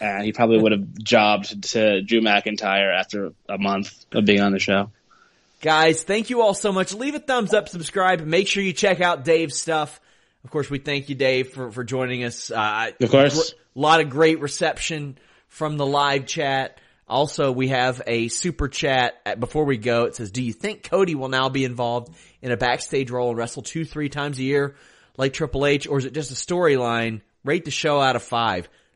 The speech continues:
Speaker 2: No, Cody is, like, one of the most over people in wrestling right now. There's no way he wrestles two or three times a year, Dave.
Speaker 1: He's their top star.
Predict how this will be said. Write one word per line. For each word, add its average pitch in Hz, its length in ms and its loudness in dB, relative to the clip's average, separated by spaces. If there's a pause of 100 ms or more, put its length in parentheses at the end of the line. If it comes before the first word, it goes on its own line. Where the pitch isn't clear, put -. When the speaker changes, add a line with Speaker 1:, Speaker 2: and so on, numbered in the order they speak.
(120)
Speaker 2:
No, 123 760 0
Cody 170 480 2
is, 107 300 -4
like, 123 280 -2
one 143 220 -6
of 131 60 -6
the 120 120 -6
most 120 360 -4 (100)
over 175 400 2
people 143 640 -6 (420)
in 165 360 -4
wrestling 139 560 -2
right 98 260 -2
now. 90 260 -6
There's 156 300 -2
no 202 240 0
way 214 600 4
he 160 140 -2
wrestles 117 380 -2
two 117 140 -8
or 104 60 -6
three 101 220 -10
times 95 300 -10
a 95 40 -10
year, 87 220 -8
Dave. 78 340 -14 (800)
Speaker 1:
He's 202 180 8
their 202 100 6
top 180 220 4
star. 98 340 -4